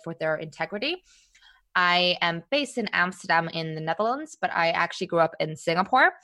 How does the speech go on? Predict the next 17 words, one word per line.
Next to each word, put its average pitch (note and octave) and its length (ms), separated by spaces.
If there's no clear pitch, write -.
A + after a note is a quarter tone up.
And E3 480
I D#3+ 80
went F#3+ 160
through G#3+ 120
the G3 80
local F#3 220
school F#3+ 200
system. E3+ 580
And E3+ 400
if E3 120
anyone E3+ 320
under-, E3 200
like, D#3+ 200
understands E3 560
competitive E3+ 720
Southeast D#3+ 480
Asian F3 480